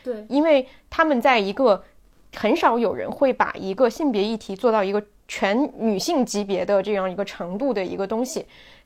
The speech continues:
Speaker 2: 他，这已经就是他做到的第一步了，
Speaker 1: 嗯。
Speaker 2: 就有，需要有人去奠定这个讨论基础。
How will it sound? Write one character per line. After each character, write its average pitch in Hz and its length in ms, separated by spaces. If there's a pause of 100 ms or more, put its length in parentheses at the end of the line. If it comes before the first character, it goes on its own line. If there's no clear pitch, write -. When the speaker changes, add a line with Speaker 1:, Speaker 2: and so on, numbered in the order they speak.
(520)
Speaker 2:
他， 277 180
这 - 300
已 214 100
经 208 180
就 262 120
是 240 80
他 233 180
做 240 180
到 214 160
的 180 80
第 247 200
一 311 80
步 311 160
了， - 80 (160)
Speaker 1:
嗯。 - 60
Speaker 2:
就 262 80
有， 202 180 (180)
需 - 200
要 359 160
有 208 140
人 107 160
去 - 160
奠 269 200
定 240 160
这 220 100
个 180 80
讨 - 140
论 - 120
基 330 160
础。 - 240